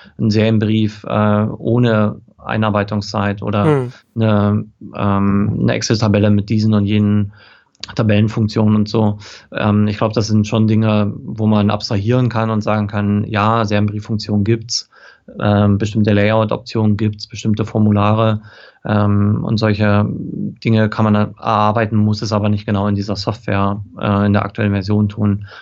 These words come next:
Speaker 1: Genau wie eine Bildbearbeitung muss ich eben auch nicht, ähm, in einer der, der zwei, drei gängigsten Programme tun, sondern, ähm, das, was es dann an Bildbearbeitungstools, äh, an Werkzeugen, ähm,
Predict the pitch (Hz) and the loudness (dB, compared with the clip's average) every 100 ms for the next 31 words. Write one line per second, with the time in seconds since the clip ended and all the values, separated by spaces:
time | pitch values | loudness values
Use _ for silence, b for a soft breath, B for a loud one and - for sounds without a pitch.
0 | - 113 104 104 95 110 110 104 101 92 | -4 0 2 2 2 2 2 0 2 0
1 | 101 101 98 98 101 104 101 98 101 101 | 0 0 0 0 -2 -2 -2 0 0 -2
2 | 101 B B B B 110 95 95 95 98 | -4 B B B B -4 -2 0 -2 -2
3 | 104 98 101 98 98 98 98 104 B B | 0 2 2 0 0 0 0 -2 B B
4 | B _ 113 107 - 101 101 98 98 110 | B _ -6 -4 -2 -2 -2 -2 0 -2
5 | 113 110 117 107 107 107 - 101 101 107 | -2 -4 0 2 2 0 -2 0 2 2
6 | 107 113 - - 113 104 107 101 98 98 | 2 -2 -6 -2 0 2 2 0 0 0
7 | 101 104 98 98 98 101 101 104 101 104 | -2 -2 0 0 0 -2 -6 -6 -2 0
8 | 98 104 101 104 107 101 101 104 - - | 0 0 2 2 2 2 2 0 -4 -4
9 | 107 107 101 104 107 - - 117 110 - | -2 0 0 0 -2 -4 -6 0 0 0
10 | - B B B B B B - 101 98 | -6 B B B B B B -2 0 2
11 | 101 107 101 101 - 110 104 107 107 110 | 2 2 0 0 0 0 2 2 2 0
12 | 107 101 101 107 - | 0 0 2 0 -4